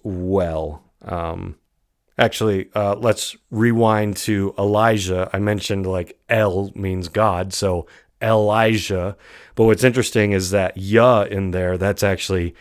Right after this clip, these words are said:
uh, Yahweh. So the sacred name has been put into his <laughs> name. So you basically have, like, God Yahweh, Yahweh, God Yahweh. His name is just, like,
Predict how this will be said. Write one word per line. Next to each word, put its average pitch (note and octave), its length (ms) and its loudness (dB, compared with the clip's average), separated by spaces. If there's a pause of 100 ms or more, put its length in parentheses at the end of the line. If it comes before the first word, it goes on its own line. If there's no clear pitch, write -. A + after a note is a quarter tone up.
(340)
uh, E2 300 -2 (340)
Yahweh. G2 840 0
So F#2 420 -2
the F#2 160 -4
sacred A2 440 -2
name G2+ 420 2
has F2+ 240 -4
been F2+ 220 -4
put - 460 -2
into G#2+ 600 -2
his F#2 280 -4
<laughs> F2 140 -6
name. G2 240 -4
So A2+ 240 0
you A2 160 -2
basically B2+ 420 2
have, A2 260 4
like, G#2 320 -2 (440)
God A#2 340 8
Yahweh, G2+ 540 2 (120)
Yahweh, G#2+ 500 2 (260)
God A#2 240 2
Yahweh. A2 320 2
His G#2 260 0
name B2 260 4
is G#2+ 140 -2
just, G2+ 260 -6
like, G2+ 380 -2